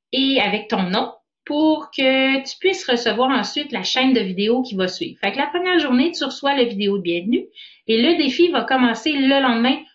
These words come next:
pour les trente jours suivants. Alors,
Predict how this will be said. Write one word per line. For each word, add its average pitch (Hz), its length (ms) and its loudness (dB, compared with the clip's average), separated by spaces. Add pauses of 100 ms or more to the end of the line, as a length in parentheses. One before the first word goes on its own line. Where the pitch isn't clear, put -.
(160)
pour 330 260 4
les 226 180 2
trente 269 320 2
jours 254 260 0
suivants. 185 400 -4 (760)
Alors, 269 600 2